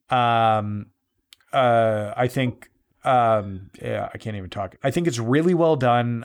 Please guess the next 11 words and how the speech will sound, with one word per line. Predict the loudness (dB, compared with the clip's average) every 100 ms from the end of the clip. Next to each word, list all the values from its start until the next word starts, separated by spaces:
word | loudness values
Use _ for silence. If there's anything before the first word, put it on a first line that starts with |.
| -6
I | -2 0 -2 -4 -10 -20 -20 -20 -8
like | -2 -2 0
the | 0 0 -2 -10 _ -20
fact | -20 -20 -6 -2 -2 -4 -10 -8 0
that, | 2 4 0 -4 -14 _ _
what | -2 0
was | 0
I | 0
doing | 0 0
last | -2 -4
week? | -6